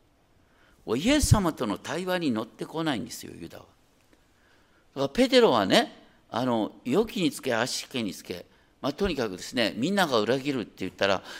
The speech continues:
「いや、私は大丈夫です」って、まあ、言い張る。まあ、とにかくそういう、こう、イエス様との対話の中にね、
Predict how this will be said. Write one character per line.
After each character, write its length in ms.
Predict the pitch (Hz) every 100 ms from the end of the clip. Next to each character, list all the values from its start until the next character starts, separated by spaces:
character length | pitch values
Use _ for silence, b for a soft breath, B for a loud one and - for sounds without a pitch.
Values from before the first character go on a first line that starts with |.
| B
「い 40 |
や、 180 | - -
私 320 | - - 214 -
は 60 |
大 200 | 160 151
丈 100 | 120
夫 60 | 78
で 100 | -
す」 200 | - - _ -
っ 40 |
て、 60 | - - _ _ _ _ _ _ _
ま 100 | -
あ、 20 | 87
言 180 | 104
い 40 | 135
張 200 | - 127
る。 80 | - - _ -
ま 80 | 101
あ、 20 | - b b b b b b _ _ _ b b b -
と 120 | 240
に 60 | 233
か 100 | 214
く 140 | 180
そ 240 | 143 226 247
う 60 |
い 220 | 247 233 185
う、 40 | B B B _
こ 220 | - 151
う、 20 |
イ 140 | 135 196
エ 120 | 269
ス 100 | 254
様 260 | 233 208 208
と 140 | 165
の 120 | 131
対 280 | - 156 196
話 140 | 202
の 120 | 190 180
中 240 | 175 127
に 180 | 95
ね、 80 | 98